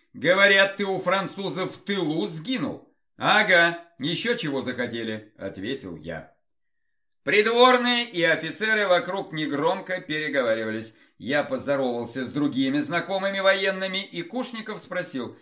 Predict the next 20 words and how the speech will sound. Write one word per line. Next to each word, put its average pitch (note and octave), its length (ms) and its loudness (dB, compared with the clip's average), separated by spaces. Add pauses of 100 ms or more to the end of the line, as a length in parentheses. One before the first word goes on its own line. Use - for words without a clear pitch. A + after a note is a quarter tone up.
(200)
«Ты F#3 160 2
что F3+ 340 6
же, F3+ 260 0 (300)
и F#3 140 -4
вправду F#3+ 580 4
Наполеона F3 640 4
порезать E3 500 0
хотел? E3 460 -6 (300)
Ну A#3 560 4
и B3 300 0
отчаянный!» A2+ 1600 -2 (720)
Я C4+ 320 4
подвел A3+ 460 0
лошадь G#3 420 -2
к - 40 -14
его D#3+ 280 -2
коню D3 300 0
вплотную F3+ 760 -4
и D3 140 -6
спросил: A#2+ 600 -8